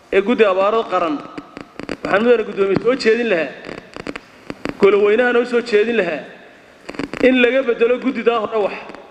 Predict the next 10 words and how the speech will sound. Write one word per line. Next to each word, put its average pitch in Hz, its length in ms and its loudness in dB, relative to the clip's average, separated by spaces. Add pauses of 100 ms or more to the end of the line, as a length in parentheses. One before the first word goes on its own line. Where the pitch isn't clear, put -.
(520)
Siday 233 260 4
hore 240 160 2
u 262 40 2
ahaan 247 200 -2
jirtay, 165 340 -4 (180)
waxay 240 280 2
ahayd 170 260 -4 (1000)
guddi 277 280 4
la 220 120 0
qabto 214 360 -2